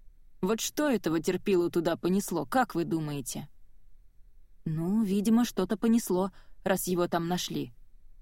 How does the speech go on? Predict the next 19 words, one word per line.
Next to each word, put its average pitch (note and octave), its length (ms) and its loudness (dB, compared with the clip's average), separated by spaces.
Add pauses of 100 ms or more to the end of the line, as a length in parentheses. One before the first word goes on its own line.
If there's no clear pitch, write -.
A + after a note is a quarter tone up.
(320)
Вопрос A3+ 380 2
в G#3 80 0
другом. G#3+ 500 2 (500)
Как G3+ 240 0
именно B3 440 4
он G#3+ 160 4
туда G3+ 260 4
попал? E3 460 0 (320)
Приехал G#3+ 480 2
же A3+ 120 4
на F3+ 140 4
чем-то. - 420 -4 (840)
В F3+ 100 0
городе G3+ 340 4
много A#3+ 320 4
фирм F3 320 0
такси?» F3 460 -2 (1160)
«Крупных A#3 480 2
две. D#3 380 0